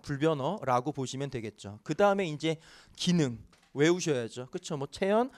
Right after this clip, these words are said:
수식언, 독립언, 관계언, 용언 이런 거 당연히 외우시는 거고 의미가 이제 하나하나가 되는 거예요. 하나하나. 근데 요건 우리가 다 살펴볼 거니까 요건 지금은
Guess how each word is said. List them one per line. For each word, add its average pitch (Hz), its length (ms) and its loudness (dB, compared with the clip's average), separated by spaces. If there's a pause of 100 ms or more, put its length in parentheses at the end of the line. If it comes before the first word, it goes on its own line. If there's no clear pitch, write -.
(140)
수식언, 175 420 -4
독립언, 151 400 -2
관계언, 139 460 -2
용언 143 300 2
이런 147 140 0
거 156 60 -2
당연히 143 280 -2
외우시는 147 420 -2
거고 196 300 -2 (260)
의미가 190 380 4
이제 196 300 0 (200)
하나하나가 202 540 -4
되는 123 300 -8
거예요. 98 240 -12
하나하나. 127 520 -8 (220)
근데 139 140 -6
요건 156 200 2
우리가 143 180 -2
다 143 100 -6
살펴볼 208 440 -4
거니까 156 380 -2
요건 139 220 -6
지금은 156 380 -2